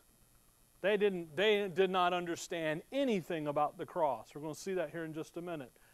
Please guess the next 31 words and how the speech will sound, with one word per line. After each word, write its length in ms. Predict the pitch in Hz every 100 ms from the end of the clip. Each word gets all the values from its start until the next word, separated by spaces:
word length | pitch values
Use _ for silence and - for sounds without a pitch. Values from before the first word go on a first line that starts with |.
| _ - -
Rather, 380 | 160 196 226 175
what 280 | 151 175 240
were 80 |
they 120 | 220 214
looking 300 | 214 196 175
forward 460 | - 214 190 156
to? 360 | - 165 135 101 - - _ _ _ _ _ _ _ _
The 80 | -
kingdom. 580 | - 233 269 190 131 101 - - _ _ _ _ _ -
That's 200 | 233 240
what 120 | 202
they 80 | 190
were 100 | 170
looking 280 | 175 165
forward 400 | 135 170 156 135 -
to. 260 | 143 113 - _ _ _ - -
They 120 | 170
weren't 260 | 175 214 220
looking 520 | 196 220 254 214 180
at 400 | 185 180 180 180 -
or, 280 | 165 151
or 300 | - 156 143
wanting 540 | 135 156 190 208 202 185
or 180 | 151 131
hoping 580 | - 208 202 214 202
or 160 | 180 175
any 340 | 226 262 240 190
thing 420 | - 196 180 165
for 640 | - 196 185 180 175 160 - _ _ _ _
the 120 | 160
kingdom. 540 | - 196 175 143 110